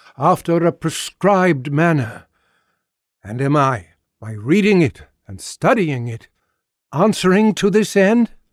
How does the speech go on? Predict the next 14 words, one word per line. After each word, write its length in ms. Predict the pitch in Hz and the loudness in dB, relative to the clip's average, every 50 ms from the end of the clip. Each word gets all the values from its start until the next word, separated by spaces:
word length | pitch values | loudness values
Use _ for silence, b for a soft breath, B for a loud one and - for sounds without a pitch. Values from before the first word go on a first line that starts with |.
| _ _ _ _ _ _ _ _ _ _ _ _ _ _ _ _ _ _ _ _ _ | _ _ _ _ _ _ _ _ _ _ _ _ _ _ _ _ _ _ _ _ _
Have 420 | - 180 196 196 196 196 165 180 - | 0 2 4 4 4 2 0 -4 -6
I 380 | 190 175 180 185 180 170 185 190 - | -6 -4 -4 -2 -4 -4 -6 -6 -8
a 80 | 185 180 | -8 -8
Bible 560 | 175 147 - 180 190 180 175 156 170 170 151 | -8 -6 -2 0 0 0 2 2 0 0 0
character? 800 | - _ - - 196 185 165 170 139 - - - - 98 92 - _ _ _ _ _ _ _ _ _ _ _ _ | -2 _ -8 -6 -6 -4 -4 -6 -8 -10 -14 -20 -20 -20 -20 -20 _ _ _ _ _ _ _ _ _ _ _ _
Is 200 | - 208 190 165 | -2 -2 -2 0
my 180 | 214 226 233 240 | 0 2 4 4
mind 720 | 226 214 226 220 233 240 233 202 170 151 139 127 127 - - _ _ | 6 6 6 4 4 2 2 0 0 -2 -4 -6 -8 -12 -16 _ _
a 200 | - 151 156 - - _ _ _ | -10 -8 -8 -8 -10 _ _ _
Bible 520 | 190 214 190 175 170 135 139 135 131 135 139 | -2 0 2 2 2 2 0 -2 0 0 0
mind? 640 | 143 143 151 165 156 143 135 127 117 113 107 - _ B B B B B B B B B B B | 0 0 2 2 0 0 0 -2 -2 -4 -6 -10 _ B B B B B B B B B B B
Is 380 | 120 127 139 151 160 127 110 120 | -4 0 2 2 2 2 0 0
my 320 | 143 160 160 156 156 151 | 2 2 2 2 2 0
heart 600 | 120 - - - 160 156 151 147 151 147 - - | -2 -4 -4 -2 0 0 2 0 -2 -4 -6 -10